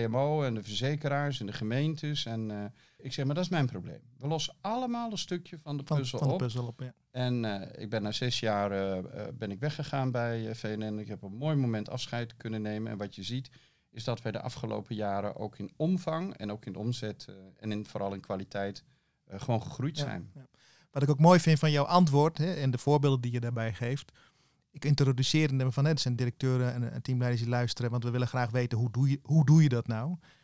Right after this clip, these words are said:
Speaker 2: En dat het merendeel van jouw antwoord en dat hoe zit in jou, eh, zit in, in, in die persoon en die menskant, hè. Dus ook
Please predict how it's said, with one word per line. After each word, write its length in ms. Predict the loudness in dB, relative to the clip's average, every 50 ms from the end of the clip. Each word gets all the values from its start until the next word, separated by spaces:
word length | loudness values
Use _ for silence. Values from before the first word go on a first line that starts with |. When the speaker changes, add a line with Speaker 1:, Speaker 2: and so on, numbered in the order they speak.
| _ _ _
Speaker 2:
En 120 | -6 -2
dat 120 | 0 2 2
het 240 | 2 0 -2 -6 _ _ _ _ _ _
merendeel 580 | -6 0 4 6 8 8 8 8 6 6 4 4
van 180 | 2 2 0
jouw 120 | 0 0 2
antwoord 500 | 2 4 4 4 4 2 0 -2 -2 -6 _ _ _ _ _ _ _
en 140 | -4 -2 0
dat 140 | 0 0 2
hoe 320 | 4 6 6 6 6 4 2
zit 240 | -2 -4 -4 -2 0
in 140 | 2 2 4
jou, 300 | 4 4 4 2 0 0
eh, 100 | -2 -2 -2 -2 -2
zit 160 | -6 -6 -4
in, 180 | -4 -6 -6 -4
in, 220 | -6 -8 -10 -10 -12 -8
in 180 | -4 -4 -2
die 120 | -2 -4 -6 -6
persoon 380 | -4 -2 0 2 4 4 4
en 80 | 4 2
die 100 | 2 2
menskant, 520 | 4 4 4 4 4 2 -2 -8 -8 -6
hè. 100 | -6 -4
Dus 140 | -4 -2 -2
ook 200 | -4 -6 -6